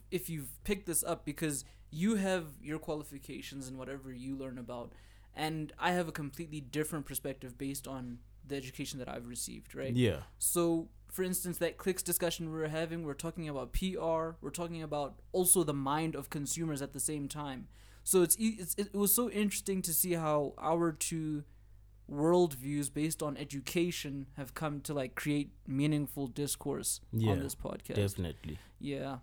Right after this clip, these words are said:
Speaker 1: I don't think if, like, people look at it that way, but it do-, like, we do put a lot of thought into it when we're here. <laughs>
Speaker 2: Yeah.
Speaker 1: Yeah.
Speaker 2: I, I think the, the most, the, the thing that, like, makes me the most happy
Speaker 1: Mm-hmm.
Speaker 2: about it is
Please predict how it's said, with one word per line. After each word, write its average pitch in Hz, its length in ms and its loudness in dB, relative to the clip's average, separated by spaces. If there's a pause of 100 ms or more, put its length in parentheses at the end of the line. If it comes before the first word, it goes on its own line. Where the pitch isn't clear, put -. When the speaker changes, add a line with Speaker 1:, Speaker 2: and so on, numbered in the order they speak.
Speaker 1:
I 160 100 -2
don't 180 240 4
think 196 220 4
if, 151 180 -8
like, 147 220 0
people 151 480 -2
look 156 180 4
at 151 140 6
it 127 140 -2
that 120 180 -2
way, 135 160 0
but 135 260 -4
it 147 220 -2
do-, 175 200 6
like, 170 220 4
we 165 120 0
do 175 200 4
put 175 180 2
a 151 60 0
lot 135 160 0
of 127 80 -8
thought 147 300 0
into 139 320 -4
it 135 120 -6
when 143 240 0
we're 135 100 -4
here. - 440 -6
<laughs> 202 180 6
Speaker 2:
Yeah. 104 420 6 (140)
Speaker 1:
Yeah. 131 420 2 (200)
Speaker 2:
I, 139 60 6
I 143 40 6
think 226 380 0
the, 107 240 4 (140)
the 107 200 4
most, 120 600 4 (1300)
the, 131 140 8
the 120 120 2
thing 156 200 6
that, 117 160 6
like, 95 160 0
makes 98 260 4
me 104 60 4
the 95 120 2
most 90 520 2
happy 87 500 -2 (160)
Speaker 1:
Mm-hmm. 147 220 -2 (120)
Speaker 2:
about 92 400 4
it 92 340 -2
is 104 340 2